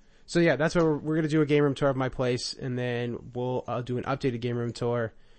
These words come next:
um, in a few months of my new game room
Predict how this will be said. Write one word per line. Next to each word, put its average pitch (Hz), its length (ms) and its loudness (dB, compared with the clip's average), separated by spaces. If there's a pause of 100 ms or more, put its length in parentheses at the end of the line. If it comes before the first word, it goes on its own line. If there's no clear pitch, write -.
(220)
um, 117 280 -4
in 120 120 -6
a 113 40 -8
few 123 200 -6
months 120 580 -4 (120)
of 120 400 -4
my 117 120 -6
new 143 160 0
game 117 240 -2
room 104 200 -8